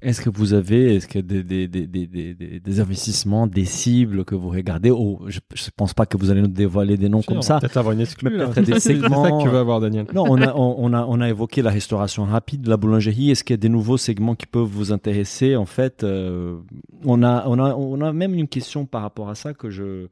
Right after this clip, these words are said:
Speaker 1: euh, retrouve pas, mais c'est, c'est, c'est, <laughs> c'est un, un auditeur qui nous posait
Speaker 2: On les a
Speaker 1: la
Speaker 2: un peu,
Speaker 1: question
Speaker 2: on les
Speaker 1: par
Speaker 2: a mal
Speaker 1: rapport
Speaker 2: classés, cette fois.
Speaker 1: Ouais, mais par rapport à toute, c'est, euh, la, surtout l'émergence de la, des dark kitchen, donc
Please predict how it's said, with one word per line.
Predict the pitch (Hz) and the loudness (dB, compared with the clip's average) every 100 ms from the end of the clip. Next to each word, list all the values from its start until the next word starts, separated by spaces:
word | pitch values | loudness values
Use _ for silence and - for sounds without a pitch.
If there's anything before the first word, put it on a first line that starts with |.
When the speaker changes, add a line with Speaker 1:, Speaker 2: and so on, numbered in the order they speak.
| - | -16
Speaker 1:
euh, | 92 90 | -14 -12
retrouve | 95 - 98 | -12 -12 -10
pas, | - 143 | -2 0
mais | 139 | 0
c'est, | - 120 | -2 -6
c'est, | 107 113 | -6 -6
c'est, | 107 117 98 | -6 -6 -2
<laughs> | 165 - | 0 0
c'est | - 147 | 2 0
un, | 127 151 160 | 0 -4 -4
un | 131 131 | 2 4
auditeur | 127 123 160 135 | 4 2 0 0
qui | 135 | 0
nous | |
posait | 123 123 | 2 2
Speaker 2:
On | |
les | 117 | 2
a | |
Speaker 1:
la | |
Speaker 2:
un | 120 | 0
peu, | 143 | -2
Speaker 1:
question | - 160 | 0 0
Speaker 2:
on | |
les | 117 | 2
Speaker 1:
par | 127 | 4
Speaker 2:
a | |
mal | 139 | 4
Speaker 1:
rapport | 139 | 4
Speaker 2:
classés, | 143 135 139 | 2 2 0
cette | 135 113 | 0 -6
fois. | 110 - 127 | -8 -6 2
Speaker 1:
Ouais, | 135 143 | 4 6
mais | 135 | 4
par | 120 131 | 0 0
rapport | 135 151 135 | 2 2 2
à | |
toute, | 135 156 | 2 -2
c'est, | - 123 139 123 | -4 -6 -4 -2
euh, | 123 120 | 0 0
la, | 117 117 110 110 | 2 0 0 -6
surtout | 113 - - - 151 | -8 -8 -8 0 2
l'émergence | 127 120 98 120 131 - | 4 4 2 0 0 -2
de | 104 104 | 0 2
la, | 95 90 90 | 2 0 -2
des | 87 92 | -2 0
dark | 98 95 - | 2 0 -4
kitchen, | - - 143 139 135 104 87 | -10 -2 2 4 4 0 -2
donc | 90 | -6